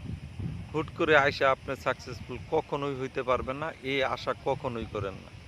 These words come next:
আর এক মাস, দেড় মাসে কেউ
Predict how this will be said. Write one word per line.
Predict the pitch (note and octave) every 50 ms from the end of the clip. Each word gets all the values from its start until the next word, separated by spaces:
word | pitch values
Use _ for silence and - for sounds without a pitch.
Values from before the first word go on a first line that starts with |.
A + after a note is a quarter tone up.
| - - - - - - - - - - - - - - - - - - - -
আর | - A2+ A#2+ B2 B2+ - - - - - - -
এক | - D3 D#3+ - -
মাস, | D#3+ D3+ D3 D3
দেড় | C3+ B2+ C#3+ C#3+ C#3
মাসে | C#3 C#3 C#3 C#3 - - C3 - -
কেউ | D3 C#3 C3+ C3+ C3+ C3+